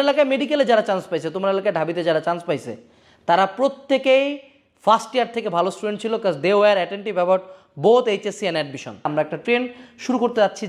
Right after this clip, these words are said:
যে যারা ফার্স্ট ইয়ার, সেকেন্ড ইয়ারে আছে তারাও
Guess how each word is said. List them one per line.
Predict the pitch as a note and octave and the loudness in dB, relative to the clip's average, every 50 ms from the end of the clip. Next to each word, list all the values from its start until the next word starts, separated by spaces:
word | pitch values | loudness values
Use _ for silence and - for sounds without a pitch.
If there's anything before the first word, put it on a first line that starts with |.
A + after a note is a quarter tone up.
| D3+ | 0
যে | F3 A3 D4+ E4 - - - - _ - D3 C#3+ | 2 2 2 0 -4 -10 -20 -20 _ -10 -2 2
যারা | F3 D#3+ E3 F3 F#3+ F#3 - - | 4 4 4 4 2 0 0 -2
ফার্স্ট | G3 G#3+ G#3 - | -2 -2 0 0
ইয়ার, | C4+ A#3+ B3 - | -2 -2 -2 -2
সেকেন্ড | A#3 A3 A#3 A3+ G#3+ | -2 0 0 2 2
ইয়ারে | G3+ F#3 E3+ D3+ | 4 4 4 4
আছে | D3+ - - A#3+ E4 - - - - _ - - - | 2 2 0 0 0 -2 -6 -18 -20 _ -20 -4 2
তারাও | F#3+ F#3+ G#3+ A3+ | 4 4 4 4